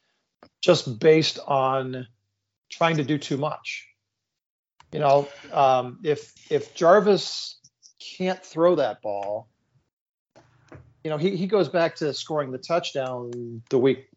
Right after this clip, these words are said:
before, right? And, and he thinks, "Well, I, you know, I'll just, I'll tuck the ball and run with it,"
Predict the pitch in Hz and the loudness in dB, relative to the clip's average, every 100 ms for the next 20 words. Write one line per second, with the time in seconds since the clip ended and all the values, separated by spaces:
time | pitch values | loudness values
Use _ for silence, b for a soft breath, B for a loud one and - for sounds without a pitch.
0 | _ _ - 131 - 180 147 101 101 107 | _ _ -10 -8 4 6 6 4 -4 -12
1 | _ _ 160 120 120 117 - 127 123 120 | _ _ -14 -10 -10 -12 -8 -6 -6 -8
2 | 123 147 131 127 123 143 135 160 143 131 | -8 -4 -4 -2 -2 6 6 6 2 -2
3 | 151 123 135 135 - - - 123 147 - | -2 0 0 -2 -10 -10 -10 -4 -4 -4
4 | 131 123 123 120 175 151 113 | -4 -2 -2 0 -2 -2 -4